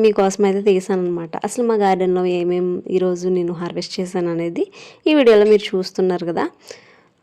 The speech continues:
ఆ, ఇంతకు ముందు మామిడికాయ కోసాను, తర్వాత వాక్కాయ, ఇప్పుడు ఇది స్వీట్ లెమన్. మనకి లెమన్ పుల్లగా ఉంటుంది కదా, ఇది స్వీట్ లెమన్, తొక్కతో పాటు తినేయచ్చు అనమాట. ఇది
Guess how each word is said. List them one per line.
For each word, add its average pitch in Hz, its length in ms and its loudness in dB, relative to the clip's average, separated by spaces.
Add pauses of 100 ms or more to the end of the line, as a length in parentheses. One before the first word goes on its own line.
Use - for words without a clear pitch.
(300)
ఆ, 208 40 6 (380)
ఇంతకు 226 340 2
ముందు 214 340 4
మామిడికాయ 185 440 0
కోసాను, 254 320 -2
తర్వాత 220 220 0 (100)
వాక్కాయ, 190 340 -2 (120)
ఇప్పుడు 233 340 0
ఇది 208 180 0 (240)
స్వీట్ 220 340 4
లెమన్. 185 240 -2 (400)
మనకి 240 300 4
లెమన్ 226 340 4
పుల్లగా 220 300 6 (100)
ఉంటుంది 202 420 2
కదా, 185 200 0 (220)
ఇది 277 160 0
స్వీట్ 226 360 2
లెమన్, 190 300 4
తొక్కతో 208 340 0
పాటు 226 220 0
తినేయచ్చు 196 400 2
అనమాట. 175 320 -2 (720)
ఇది 214 220 4